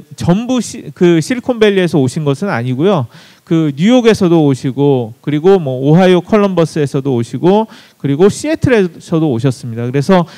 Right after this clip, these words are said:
이 박미라님은 시애틀에서 오셨고요. 그래서 세계에서 통하는 소프트웨어, 소프트웨어 세계화에 대해서 막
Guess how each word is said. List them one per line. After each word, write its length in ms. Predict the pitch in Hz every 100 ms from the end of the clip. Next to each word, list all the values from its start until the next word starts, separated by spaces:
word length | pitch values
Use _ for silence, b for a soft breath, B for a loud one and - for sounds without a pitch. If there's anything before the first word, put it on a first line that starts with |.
| B B B
이 260 | 160 160 151
박미라님은 680 | 156 190 233 226 202 190
시애틀에서 600 | 185 - 302 302 220 165
오셨고요. 680 | 131 123 127 - 185 208 139
그래서 520 | 147 151 175 220 233 - b
세계에서 720 | - 269 311 277 269 247 240
통하는 480 | 233 214 202 190 190
소프트웨어, 640 | - 190 - 170 131 113 -
소프트웨어 480 | 214 214 - 202 185
세계화에 500 | 233 233 220 196 165
대해서 280 | 151 165
막 220 | 139 143